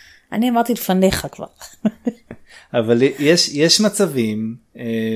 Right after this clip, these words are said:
Speaker 2: ואני באמת, אני מאוד אוהב את הגישה שנותנת, אה,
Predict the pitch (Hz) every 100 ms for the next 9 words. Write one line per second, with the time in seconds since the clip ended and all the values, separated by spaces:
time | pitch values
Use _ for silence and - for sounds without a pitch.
0 | 110 110 120 151 160 165 143 123 123 127
1 | 120 160 175 160 147 139 131 127 113 113
2 | - 135 131 131 131 113 120 110 - 123
3 | 127 123 -